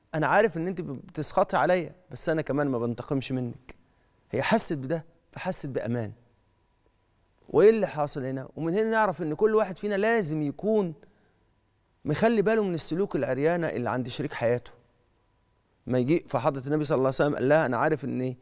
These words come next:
أنت لما بتكوني زعلانة بتقولي إيه، فأنا ساعتها مش هقفلك على الواحدة، لأن ده هيخليكي تحس بإنك أنت مش مفهومة، وتضطري عشان تفوقي اللي قدامك ممكن تنتقم". يبقى نعرف منين إن اللي بيت-،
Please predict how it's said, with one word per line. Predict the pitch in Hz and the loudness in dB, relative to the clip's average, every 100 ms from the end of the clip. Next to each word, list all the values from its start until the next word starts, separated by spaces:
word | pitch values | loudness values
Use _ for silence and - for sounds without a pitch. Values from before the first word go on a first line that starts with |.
| _ _ _ - | _ _ _ -6
أنت | 143 - | -2 0
لما | 131 127 | 0 0
بتكوني | 113 - 156 131 | -4 -2 0 2
زعلانة | 113 117 160 196 214 - _ _ _ _ | 2 4 4 2 -4 -10 _ _ _ _
بتقولي | - - 160 170 | -12 -4 0 0
إيه، | 147 123 104 - _ _ _ _ _ _ _ | 0 0 -4 -10 _ _ _ _ _ _ _
فأنا | 135 147 | 2 2
ساعتها | 131 139 160 | 4 2 2
مش | 135 127 | -2 0
هقفلك | 147 156 147 | 0 0 -2
على | 117 | -2
الواحدة، | 117 113 - - _ _ _ _ _ _ _ _ _ _ _ _ - | 0 -2 -6 -20 _ _ _ _ _ _ _ _ _ _ _ _ -10
لأن | - 131 131 | 0 4 6
ده | 135 196 190 - _ _ _ - | 6 6 2 -12 _ _ _ -14
هيخليكي | 120 120 131 165 160 165 - _ _ _ - | -10 -6 -4 -4 -4 -8 -8 _ _ _ -10
تحس | - 190 202 - | -2 0 0 0
بإنك | 156 - 135 156 | -4 -4 -2 0
أنت | 190 160 | 0 -2
مش | 143 131 | -4 -4
مفهومة، | 127 - 180 208 208 - - _ _ - | -6 -2 0 2 0 -4 -20 _ _ -8
وتضطري | 139 156 - 185 190 | -4 -2 4 4 4
عشان | 139 131 131 | 0 -2 -8
تفوقي | - 135 147 131 | -8 -4 0 0
اللي | 139 | -2
قدامك | 107 147 147 | -4 -4 -4
ممكن | 147 151 139 127 | -4 -4 -4 -6
تنتقم". | 117 117 117 - - _ _ _ _ _ _ _ _ _ _ _ - | -6 -6 -8 -10 -20 _ _ _ _ _ _ _ _ _ _ _ -2
يبقى | 156 196 | 2 4
نعرف | 254 240 165 | 4 2 0
منين | 180 226 214 | 0 0 0
إن | 160 151 | -2 0
اللي | 139 135 | 0 -2
بيت-، | 131 135 | -2 -4